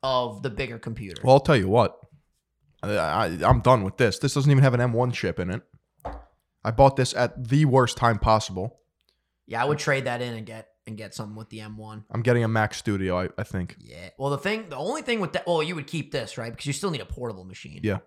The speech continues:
Speaker 1: Yeah. Okay, I, I, I support that.
Speaker 2: So it's Mac Studio. It's a giant cube.
Speaker 1: It's so cool.
Speaker 2: I've been doing my research. It's expensive, but it's, like, literally two Mac Minis stacked on top of each other with the M one Ultra trip,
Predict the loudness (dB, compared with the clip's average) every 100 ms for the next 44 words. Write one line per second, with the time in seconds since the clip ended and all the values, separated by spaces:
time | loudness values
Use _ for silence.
0 | -12 -12 -12 -12 -8 -6 -4 -4 -4 -8
1 | -6 -6 -6 -6 -8 -8 -16 -20 _ -6
2 | -4 -6 -8 0 2 2 2 2 2 0
3 | -4 -2 0 0 -4 -2 4 4 4 -2
4 | -6 -10 -12 -6 -4 0 2 2 0 -2
5 | -2 -2 -4 -6 -14 _ _ -20 -20 _
6 | -10 -8 -6 4 4 4 0 -2 4 6
7 | 6 0 -8 -6 -4 -2 -2 -4 _ _
8 | _ _ -2 4 6 6 4 2 2 4
9 | 4 4 2 0 0 0 -2 0 0 0
10 | -4 0 -2 0 -4 -2 0 0 -2 -6
11 | -8 -4 -4 -2 -4 -2 -4 -2 -6 -2
12 | -2 -2 -6